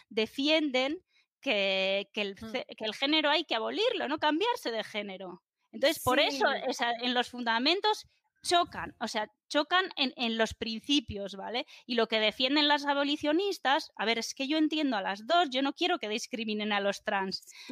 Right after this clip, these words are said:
Speaker 1: pero
Speaker 3: Claro.
Speaker 1: entiendo por qué se cabrean con la ley trans,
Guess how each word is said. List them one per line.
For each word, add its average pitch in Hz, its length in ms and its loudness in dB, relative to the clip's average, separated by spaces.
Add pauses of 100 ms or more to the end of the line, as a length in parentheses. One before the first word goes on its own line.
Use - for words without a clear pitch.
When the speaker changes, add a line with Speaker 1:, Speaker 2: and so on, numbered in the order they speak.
Speaker 1:
pero 233 200 6
Speaker 3:
Claro. 247 180 4
Speaker 1:
entiendo 381 460 6
por 277 280 2
qué 359 400 4 (280)
se - 220 -4
cabrean 240 500 2
con 220 160 -4
la 202 80 2
ley 208 340 -6
trans, 196 480 -8